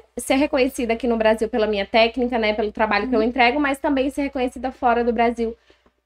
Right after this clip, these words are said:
Speaker 1: porque eu sei que o quanto eu tô trabalhando pra isso, e eu sei também o quanto isso não é difícil, desde que você sa-, saiba o caminho certo a você percorrer ali,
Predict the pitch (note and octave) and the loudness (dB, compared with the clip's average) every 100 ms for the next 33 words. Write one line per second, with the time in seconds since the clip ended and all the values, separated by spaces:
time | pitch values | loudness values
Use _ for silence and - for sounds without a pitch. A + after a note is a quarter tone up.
0 | - A#3 A#3+ C4 A3+ A3 A3 - A3+ B3 | 0 0 0 2 4 4 4 2 0 2
1 | B3+ A#3 A#3+ - B3 A#3 A3+ A3 A#3 B3 | 2 2 0 -6 -4 -4 -4 -4 -4 -2
2 | C#4+ B3+ C#4 F4+ G4 F#4 - _ G#3 A#3 | 2 2 2 -2 -4 -6 -10 _ -4 -2
3 | B3 B3 A3+ G#3 G#3+ A3 C4 A#3+ A#3+ C4 | -2 -2 0 0 0 0 2 2 2 0
4 | D4+ D4 D4+ D#4 D4 D#4+ D4+ C4+ C4+ C#4+ | 0 0 2 0 2 0 0 0 -2 -4
5 | _ _ _ - C#4+ E4+ C#4+ D4 D#4 D4 | _ _ _ -4 -2 2 4 2 -2 -4
6 | - D4 C#4 C4+ B3 - B3 C4 - C#4 | -4 -2 0 0 -2 -4 -4 -4 -6 -12
7 | - _ _ - A#3 A#3+ - A#3 B3 B3 | -14 _ _ 0 2 2 0 -6 -4 -4
8 | A#3+ A#3+ A3 A#3+ - - B3 A3+ A3+ A#3 | -4 0 0 0 -4 -2 2 4 4 0
9 | B3+ A3+ A3+ B3+ - - B3 A#3 B3 A3+ | -2 -2 -2 -6 -10 2 4 4 2 0
10 | A#3+ A#3+ A#3 A3+ A#3 A#3+ A#3+ A3 A3+ A3+ | 0 -4 -2 -2 0 0 2 0 0 -4
11 | B3 | -8